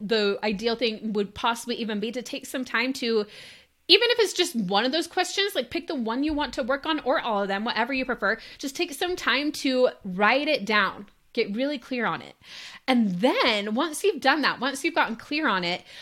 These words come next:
you can even create a vision board to remind yourself each day. So you have reminders on what you really want in your life. So you can train your brain so you can have that reminder, so you can look at it and kind of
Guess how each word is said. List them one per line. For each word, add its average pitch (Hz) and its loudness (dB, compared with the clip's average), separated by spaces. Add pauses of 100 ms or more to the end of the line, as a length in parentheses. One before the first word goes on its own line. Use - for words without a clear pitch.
(100)
you 277 2
can 277 2
even 320 2
create 349 2
a 214 2
vision 226 4
board 156 -4 (360)
to - -2
remind 277 6
yourself 226 0
each 175 -6
day. 240 2
So 226 -6
you 208 0
have 220 -2
reminders 226 4
on 226 -2
what 233 -6
you 226 -4
really 269 -2
want 196 -2
in 196 -4
your 175 -4
life. 92 -10
So - -8
you 214 -4
can 208 2 (520)
train 277 4
your 262 6
brain 262 2
so 269 -6
you 226 -4
can 220 -6
have 262 6
that 269 4
reminder, 247 0
so 269 -6
you 233 -2
can 202 -2 (340)
look 240 0
at 277 0
it 294 2
and 220 -6
kind 190 -4
of 170 -4